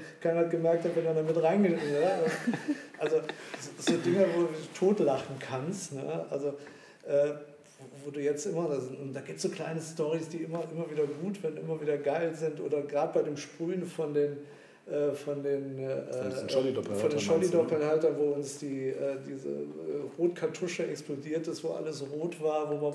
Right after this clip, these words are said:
Speaker 2: Die alle
Speaker 1: putzen
Speaker 2: aussahen,
Speaker 1: mussten und
Speaker 2: wirklich,
Speaker 1: sowas, ne?
Speaker 2: Katastrophe.
Speaker 1: Also, als, also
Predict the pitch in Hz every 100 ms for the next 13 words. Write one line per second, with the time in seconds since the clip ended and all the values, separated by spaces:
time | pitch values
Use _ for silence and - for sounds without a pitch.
0 | 110 117 107 - 139 120 107 107 104 107
1 | 160 160 160 143 117 143 170 165 - 151
2 | 143 143 - - 156 - - - - -
3 | 139 135